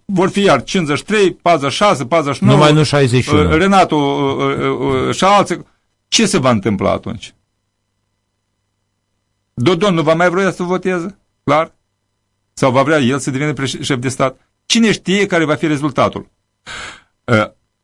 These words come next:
Speaker 1: cei care au ieșit la referendum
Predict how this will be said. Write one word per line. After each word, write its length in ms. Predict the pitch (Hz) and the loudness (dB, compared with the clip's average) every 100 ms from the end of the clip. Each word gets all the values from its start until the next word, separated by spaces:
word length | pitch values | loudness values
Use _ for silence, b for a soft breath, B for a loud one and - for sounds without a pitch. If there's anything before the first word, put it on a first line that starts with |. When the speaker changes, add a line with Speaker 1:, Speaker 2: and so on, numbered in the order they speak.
| _ - | _ -10
Speaker 1:
cei 220 | - 202 214 | -2 0 2
care 260 | - 147 | 2 2
au 220 | - 131 | 2 0
ieșit 300 | 131 123 180 | 0 -2 -2
la 120 | 127 113 | 0 0
referendum 760 | 110 117 117 120 98 90 87 | 0 -2 0 0 -2 -4 -8